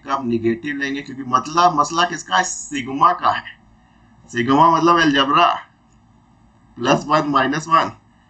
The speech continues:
तो वो इस पे depend करता है मेरे भाई, मेरे दोस्त, कि आप loop लेते हैं ना, इसी को तो loop law बोलते हैं। Loop लेते हैं तो उसकी direction लेते हैं, तो एक बार direction आप clockwise ले लीजिए, एक बार एंटी क्लॉकवाइज ले लीजिए।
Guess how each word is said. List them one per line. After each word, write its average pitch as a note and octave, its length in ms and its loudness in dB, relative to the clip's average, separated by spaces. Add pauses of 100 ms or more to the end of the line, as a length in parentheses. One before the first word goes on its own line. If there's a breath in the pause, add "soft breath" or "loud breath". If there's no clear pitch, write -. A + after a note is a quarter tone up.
(400 soft breath)
तो D#4 180 6
वो C#4 200 4
इस A3 160 -2
पे G#3 220 -2
depend D3 460 0
करता C#3 320 -6
है C#3+ 80 0
मेरे C3+ 260 -4
भाई, B2 300 0
मेरे C3 340 -8
दोस्त, B2 340 -6
कि C#3+ 140 -6
आप B2 280 4
loop B2+ 320 -8
लेते A#2+ 260 -10
हैं C#3 80 -6
ना, E3+ 240 -10
इसी E3+ 220 -14
को C#3 100 -14
तो F3 160 -12
loop C3 260 -14
law C3+ 160 2
बोलते C3 340 -8
हैं। - 140 -12 (640 soft breath)
Loop A#3+ 380 0
लेते B3 260 2
हैं A#3 100 0
तो G3 80 4
उसकी D3 200 0
direction A#2 420 0
लेते F#3+ 280 -6
हैं, F#3+ 120 -6
तो E3 300 -10
एक C3 220 2
बार A#2 180 2
direction A2 500 -6
आप G#2 240 -4
clockwise E3 560 0
ले D#3+ 100 -6
लीजिए, D#3 460 -10
एक A2+ 220 -6
बार A#2 200 -4
एंटी C3 240 -8
क्लॉकवाइज D3 520 0
ले C#3+ 100 -8
लीजिए। C#3 320 -8